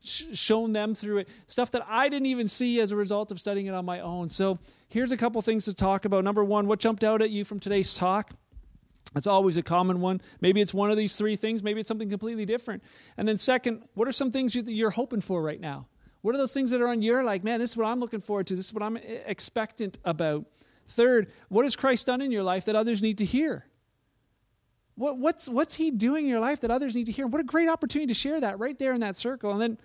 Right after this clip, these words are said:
finally, how do you see Christ building his church right now? What do you think he's, what do you think he's doing? Where is he at work? And, uh, what part do you play in that? And, uh, I just wanna say, you know, grateful for his plan of the church, that it doesn't matter,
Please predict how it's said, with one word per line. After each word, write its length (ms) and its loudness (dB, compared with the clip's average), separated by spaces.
finally, 440 -2
how 200 0
do 80 2
you 160 4
see 200 -2
Christ 360 -2
building 240 2
his 100 -2
church 280 -4
right 160 -2
now? 280 -8
What 80 -4
do 60 -2
you 60 -2
think 200 -2
he's, 260 -2
what 160 -2
do 60 -2
you 80 0
think 180 -6
he's 200 -2
doing? 280 -2
Where 160 0
is 120 -4
he 120 -4
at 140 -4
work? 460 -4
And, 260 -2
uh, 280 4
what 280 -8
part 220 -4
do 80 -4
you 60 0
play 300 -4
in 120 -4
that? 220 -6
And, 340 -2
uh, 160 4
I 60 4
just 180 -6
wanna 180 0
say, 380 2
you 60 0
know, 100 0
grateful 540 0
for 360 -4
his 300 0
plan 340 -4
of 60 -4
the 80 -2
church, 360 -6
that 120 -2
it 60 -12
doesn't 240 -2
matter, 360 0